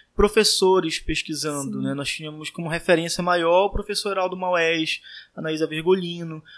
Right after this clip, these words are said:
Speaker 1: Hoje em dia, nós temos uma abertura muito grande. Nós temos os programas de pós-graduação, né, abrindo, é, as portas pra essas pesquisas. Então, isso faz com que muitos indivíduos, é,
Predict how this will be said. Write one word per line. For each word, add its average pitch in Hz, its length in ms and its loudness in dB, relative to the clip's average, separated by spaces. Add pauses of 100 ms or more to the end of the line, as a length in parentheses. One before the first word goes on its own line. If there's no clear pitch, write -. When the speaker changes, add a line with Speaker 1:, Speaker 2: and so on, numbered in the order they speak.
(140)
Speaker 1:
Hoje 165 200 -2
em 196 40 -2
dia, 208 400 6
nós 202 520 8
temos 202 260 -2
uma 208 140 4
abertura 208 500 0
muito 208 240 -4
grande. 175 460 4
Nós 147 160 -8
temos 180 400 -4 (120)
os - 200 -8
programas 185 500 6
de 185 60 -2
pós-graduação, 180 920 2 (400)
né, 156 200 -4
abrindo, 180 840 0 (340)
é, 147 260 4
as 160 160 6
portas 175 500 8
pra 190 100 -2
essas 190 220 -4
pesquisas. 190 680 -4
Então, 175 380 -4
isso 185 220 -2
faz 185 200 2
com 196 140 -6
que - 160 -8
muitos 202 320 -4
indivíduos, 196 800 -2 (640)
é, 156 560 6